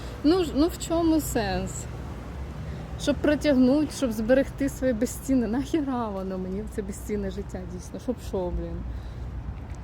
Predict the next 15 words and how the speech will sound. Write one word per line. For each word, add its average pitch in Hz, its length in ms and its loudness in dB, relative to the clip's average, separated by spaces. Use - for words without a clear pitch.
Щоб - 240 -2
що? 185 220 -6
Щоб 214 160 -6
ще 226 160 0
один 220 220 0
рік 240 140 -2
прожити? 180 380 -8
Тошнить 170 480 -8
вже. 180 100 -8
Ні, 185 120 -6
не 180 180 -6
тошнить, 147 320 -8
на 175 60 -8
самом 170 320 -8
деле. 175 120 -8